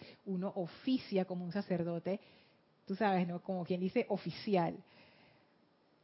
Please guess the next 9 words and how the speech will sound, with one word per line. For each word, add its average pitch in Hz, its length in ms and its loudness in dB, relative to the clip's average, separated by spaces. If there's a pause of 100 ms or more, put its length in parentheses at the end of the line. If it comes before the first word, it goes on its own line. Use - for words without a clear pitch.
(760)
Y 240 120 6
la 220 160 6
figura 247 380 2
que 269 80 2
estamos 233 360 0
usando 202 680 -2 (160)
es 196 140 2
la 220 100 4
figura, 202 600 0